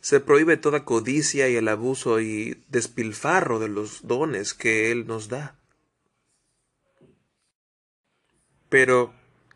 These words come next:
¿qué requiere Dios en este mandamiento? Que yo promueva el beneficio de mi prójimo siempre que pueda hacerlo y que lo trate como desearía que otros me trataran a mí.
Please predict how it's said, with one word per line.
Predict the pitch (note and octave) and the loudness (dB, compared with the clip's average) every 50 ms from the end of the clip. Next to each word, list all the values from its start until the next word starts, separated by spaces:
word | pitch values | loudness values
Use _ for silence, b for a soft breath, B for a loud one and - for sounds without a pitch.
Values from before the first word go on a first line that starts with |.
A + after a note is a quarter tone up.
| _ _ | _ _
¿qué | - F3+ F#3+ | 0 0 2
requiere | G3 G#3 F#3 - F3 D3 C3+ B2 | 2 0 -2 2 2 4 4 4
Dios | A#2 A2+ A#2 A#2+ B2 B2+ C3 B2+ - - | 2 2 0 2 2 2 2 0 -2 -6
en | A#2+ A2 A2 | -6 -4 -4
este | A2+ A2+ A2+ A#2 - D3 | -4 -4 -4 -6 -6 -8
mandamiento? | C#3+ C#3+ C#3+ C#3+ C#3+ C#3+ C#3+ C#3+ C#3 C#3 C#3+ C#3+ D3 - E3 F3+ - _ _ _ _ _ _ _ _ _ _ _ _ _ _ _ _ _ _ _ _ _ _ _ _ _ - | -6 -6 -6 -6 -6 -6 -6 -4 -4 -6 -6 -6 -8 -10 -10 -12 -12 _ _ _ _ _ _ _ _ _ _ _ _ _ _ _ _ _ _ _ _ _ _ _ _ _ -4
Que | - F3+ F#3 F3 | 0 0 0 2
yo | C#3 C3 B2 A#2+ B2 | 4 4 4 4 4
promueva | - D#3 D3+ D3+ C#3+ B2+ A#2+ A#2 A#2 A#2 A#2+ C3 C#3 D3+ D3+ - | 4 4 4 4 4 4 4 4 4 4 4 2 0 -2 -2 -2
el | D#3 C3+ B2+ A#2+ | 0 0 0 0
beneficio | A2+ A#2 A2+ G#2+ G#2 G#2 G#2 - - D#3 E3 E3+ E3 - - E3 | 0 -2 -4 -6 -6 -12 -12 -8 -6 -4 -4 -4 -4 -2 -2 -2
de | D#3 E3 D#3+ | 0 0 0
mi | D#3+ D#3+ D3 | 0 -2 -4
prójimo | D3+ - D3+ D#3 D3+ D#3 - F3+ E3+ E3+ F3 F#3 F#3+ F#3 D#3+ | -2 0 2 2 2 2 0 -4 -2 -2 -4 -6 -8 -10 -10
siempre | D3 - - - C#3 C#3 C#3 C3+ - C#3+ C3+ | -10 -8 -2 2 2 2 2 2 0 0 2
que | - C#3+ | 2 2
pueda | C3 - B2+ B2 B2 C#3 | 2 2 0 0 0 0
hacerlo | C#3 C3 - B2+ A2+ A2 - A#2+ A2+ A2+ A2+ - - | -2 -2 0 0 0 0 0 -2 -4 -4 -4 -4 -6
y | - - B2+ - | -6 -8 -8 -8
que | - - A#2 A2+ A2+ | -6 -2 0 0 0
lo | A2 A2 G#2+ - | 0 -2 -4 -6
trate | - - A2+ A2+ A#2 B2+ B2+ - D#3 D3+ D3 | -6 -8 -4 -2 -2 -2 -2 0 -2 -2 -2
como | - C3+ A#2 A2+ A2+ A2+ G#2+ | -2 -6 -6 -4 -4 -4 -2
desearía | A2 A2 G#2 - - A2 G#2 G2+ G#2 A#2+ C#3+ D3 B2+ A#2 A#2 A#2 | -2 -4 -4 -4 -4 -4 -4 -2 -2 -2 0 2 2 2 2 0
que | - A#2+ | -2 -4
otros | G#2+ A2 - - C3 B2+ C3 | -4 -4 -4 -4 -4 -4 -4
me | C3+ C3 C#3 | -4 -4 -4
trataran | C3+ - D3+ D#3 D3+ - A2 G#2+ G#2+ G#2 G#2+ | -2 -2 -2 -4 -4 -4 -6 -6 -6 -8 -10
a | G#2+ A2 | -10 -8
mí. | A#2 D#3 F3+ D#3+ | -6 -6 -6 -6